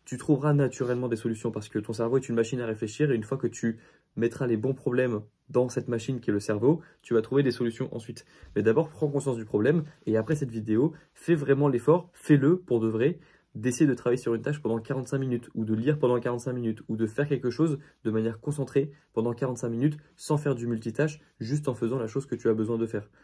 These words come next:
Ensuite, tu pourras optimiser le reste avec ton environnement, avec, euh, pourquoi pas des, comme je, comme je le fais, des lunettes anti-lumière bleue pour pouvoir, pour pouvoir mieux dormir le soir, sécréter plus de mélatonine, améliorer son rythme circadien, et cetera.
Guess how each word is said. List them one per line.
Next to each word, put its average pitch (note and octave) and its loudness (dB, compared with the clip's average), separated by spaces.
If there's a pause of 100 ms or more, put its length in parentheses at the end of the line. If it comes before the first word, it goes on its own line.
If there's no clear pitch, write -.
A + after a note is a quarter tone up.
(120)
Ensuite, C3+ -2
tu - -10
pourras A#2 0
optimiser A#2+ -4
le B2 0
reste A2+ -2
avec G2+ -6
ton A2 -4
environnement, G#2+ -2 (240)
avec, A2 -2
euh, G2+ 2 (380)
pourquoi - -2
pas A2+ 4
des, G#2 2 (320)
comme A2 0
je, G#2 0
comme G#2+ -4
je G#2 -4
le G#2 2
fais, A2 0 (300)
des G#2+ -2
lunettes A2 0
anti-lumière A2 -2
bleue A#2 0
pour G2+ -4
pouvoir, G#2 0
pour - -12
pouvoir G#2+ 0
mieux A2+ 2
dormir A2+ 0
le G#2 0
soir, A#2+ -2 (440)
sécréter A#2 -4
plus A#2+ -4
de A2 -2
mélatonine, G#2+ 0 (380)
améliorer A#2 2
son A2+ -6
rythme A#2 -4
circadien, G#2+ -2
et A2 0
cetera. G#2+ -2